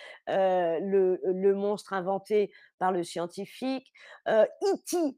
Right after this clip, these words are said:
un téléphone maison, l'extraterrestre ou le loup de Wall Street. Quel est votre film préféré ? Est-ce que c'est, ah, merci beaucoup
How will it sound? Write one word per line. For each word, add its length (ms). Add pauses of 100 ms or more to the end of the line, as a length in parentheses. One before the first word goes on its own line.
(160)
un 220
téléphone 720
maison, 460
l'extraterrestre 920 (100)
ou 300
le 180
loup 380
de 160
Wall 360
Street. 320 (220)
Quel 220
est 200 (380)
votre 600
film 580 (160)
préféré ? 920 (440)
Est-ce 260
que 240
c'est, 380
ah, 360
merci 400
beaucoup 680